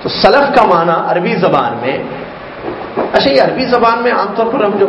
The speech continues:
پڑھتے ہیں، جیسا خوارج پہ بھی آگے پڑھیں گے، لغوی اور اصطلاحی معنی، اس کی کیا ضرورت ہے؟ اصطلاحی معنی کافی ہے، شرعی معنی۔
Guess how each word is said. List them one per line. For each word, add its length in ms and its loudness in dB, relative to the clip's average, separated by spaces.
پڑھتے 280 2
ہیں، 100 0
جیسا 200 0
خوارج 440 2
پہ 80 2
بھی 120 2
آگے 220 2
پڑھیں 300 0
گے، 60 0
لغوی 600 4
اور 120 4
اصطلاحی 560 2
معنی، 320 -2
اس 180 -2
کی 140 4
کیا 180 6
ضرورت 440 2
ہے؟ 60 -6
اصطلاحی 420 4
معنی 220 0
کافی 300 0
ہے، 60 2
شرعی 260 0
معنی۔ 220 0